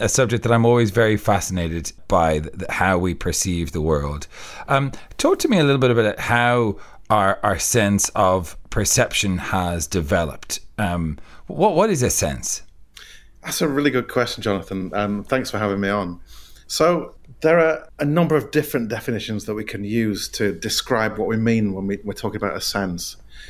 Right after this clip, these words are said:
Speaker 2: But in the simplest possible terms, I guess it's a facility that involves a specific receptor for something that's in the outside world, generally speaking. And that receptor will then have a direct communication,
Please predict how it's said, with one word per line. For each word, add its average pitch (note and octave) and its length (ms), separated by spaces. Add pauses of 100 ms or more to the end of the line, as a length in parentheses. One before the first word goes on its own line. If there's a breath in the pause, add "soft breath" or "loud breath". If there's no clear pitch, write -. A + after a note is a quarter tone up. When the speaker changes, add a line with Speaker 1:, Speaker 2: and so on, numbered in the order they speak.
(260 loud breath)
Speaker 2:
But C#3+ 160
in E3 100
the D3 60
simplest G#3+ 480
possible C#3 300
terms, A#2+ 400
I G#2 80
guess G#2+ 400 (120)
it's - 440 (440 soft breath)
a A#2+ 60
facility C#3 600
that B2 180
involves A2 600
a - 120
specific - 560
receptor A2 800 (200)
for - 100
something A2 360
that's F2 280
in A2+ 140
the G#2 80
outside G2+ 440
world, G2 320
generally F#2+ 300
speaking. G2+ 580 (640 loud breath)
And A2+ 160
that C3+ 140
receptor B2 400
will A#2 100
then G#2+ 200
have G#2 420
a G#2+ 60 (200)
direct A#2 400
communication, G2+ 840